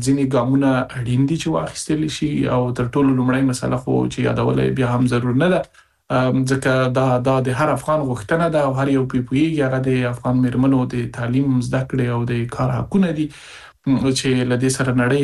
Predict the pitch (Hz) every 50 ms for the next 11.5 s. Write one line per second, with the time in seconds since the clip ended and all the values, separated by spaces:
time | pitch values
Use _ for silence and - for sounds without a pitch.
0 | 135 131 123 - - 120 120 - - 156 156 156 - - 113 - - 127 131 -
1 | - - _ _ _ _ _ _ _ _ _ _ - - - 127 117 120 123 -
2 | - 147 143 - - 170 165 165 151 135 131 - 156 123 123 127 123 - 127 127
3 | 127 131 139 147 151 147 143 135 127 131 127 123 120 120 117 120 - 156 151 147
4 | 135 131 - 143 131 135 131 131 127 127 127 127 - 127 123 120 127 131 131 123
5 | - 127 120 - - 120 123 139 151 143 143 131 131 - - 196 185 196 160 127
6 | 123 120 - - 135 - - - - - - - - - - - - - _ -
7 | 139 135 131 151 165 180 175 175 175 170 160 - 170 165 160 151 - - 135 139
8 | 156 156 156 151 160 156 156 143 - 165 151 - 139 131 120 117 117 - - 123
9 | 127 143 156 160 156 156 151 147 143 135 - - - - 156 156 143 131 127 -
10 | - - 156 151 151 147 151 147 135 131 139 131 131 127 117 120 120 120 113 113
11 | 104 107 - - 113 107 120 127 151 156